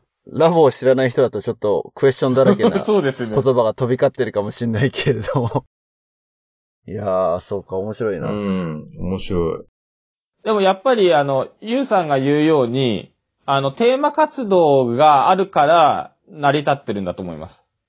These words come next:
Speaker 2: ちゃんとキャンプ、
Speaker 1: うん。
Speaker 2: ラボキャンプが。
Speaker 1: うん。共通テーマ活動が
Speaker 2: はい。
Speaker 1: キャンプであるってことですね。
Speaker 2: そうですね。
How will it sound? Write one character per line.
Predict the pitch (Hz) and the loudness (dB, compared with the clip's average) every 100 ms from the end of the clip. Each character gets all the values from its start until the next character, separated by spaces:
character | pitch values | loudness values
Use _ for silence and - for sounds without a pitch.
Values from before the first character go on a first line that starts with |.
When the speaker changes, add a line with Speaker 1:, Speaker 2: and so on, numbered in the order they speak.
| _ | _
Speaker 2:
ち | - | -6
ゃ | 131 | -4
ん | 110 | -4
と | - 107 101 - - | -4 -4 -4 -8 -6
キ | 131 | -4
ャ | 110 | -4
ン | |
プ、 | 110 | -4
Speaker 1:
う | 110 | 0
ん。 | |
Speaker 2:
ラ | 127 | 0
ボ | 131 95 | 0 0
キ | |
ャ | 123 | -2
ン | 110 | -4
プ | - 92 | -6 -6
が。 | 90 - _ _ _ _ _ 120 | -6 -8 _ _ _ _ _ -8
Speaker 1:
う | |
ん。 | 107 90 - | -8 -8 -12
共 | - 143 139 | 0 2 2
通 | 151 135 | -2 0
テ | 143 | 2
ー | |
マ | 131 | 2
活 | 113 127 110 | 2 0 -2
動 | 113 | 0
が | 143 | 2
Speaker 2:
は | 143 - _ _ _ _ _ _ _ _ _ | 2 0 _ _ _ _ _ _ _ _ _
い。 | |
Speaker 1:
キ | 135 | -4
ャ | 113 | -4
ン | |
プ | - | -4
で | 202 | -2
あ | 196 | 0
る | 131 | 0
っ | 90 | -2
て | |
こ | 78 | -8
と | |
で | |
す | |
ね。 | |
Speaker 2:
そ | 135 | -10
う | |
で | 160 | -10
す | 127 | -12
ね。 | 175 | -14